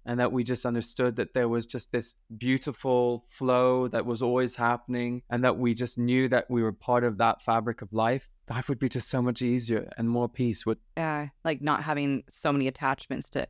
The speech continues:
Speaker 2: every single thing and identities and limiting beliefs.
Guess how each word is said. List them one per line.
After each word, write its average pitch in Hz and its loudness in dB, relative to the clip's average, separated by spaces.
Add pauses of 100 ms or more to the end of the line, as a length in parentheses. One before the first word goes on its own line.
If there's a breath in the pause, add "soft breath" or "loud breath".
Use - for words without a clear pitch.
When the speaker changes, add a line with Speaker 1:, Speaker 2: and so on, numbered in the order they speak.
(140)
Speaker 2:
every - -4
single 127 0
thing 127 -2
and 117 -4
identities 131 0
and 127 -2 (140)
limiting 160 -2
beliefs. 220 -4